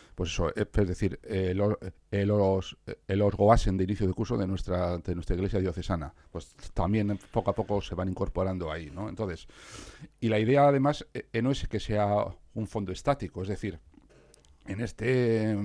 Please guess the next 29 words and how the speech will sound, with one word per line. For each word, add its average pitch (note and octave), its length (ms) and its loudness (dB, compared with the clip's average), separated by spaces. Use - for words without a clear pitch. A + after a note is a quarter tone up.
para F2+ 160 0
el E2+ 60 -4
curso - 260 0
que G#2+ 100 2
viene, A#2+ 400 2
ya A2+ 140 0
te G#2 100 -4
digo, F#2+ 220 -2
eh, - 140 -4
que F#2+ 180 -2
dentro A#2 260 0
de A#2+ 60 4
la A2 100 2
modestia B2+ 380 2
de A#2+ 60 2
lo G2+ 80 -2
que G2+ 80 -6
podemos G2+ 320 0
hacer, E2 260 -2
pues - 140 -4
in-, G#2+ 160 -2
intentaremos A2 540 0
incorporar G#2 500 0
entre, F2+ 560 0
entre F#2+ 280 -4
Marian G2+ 320 2
Cantón, G2 340 0
la, F2+ 100 0
la, E2+ 640 -2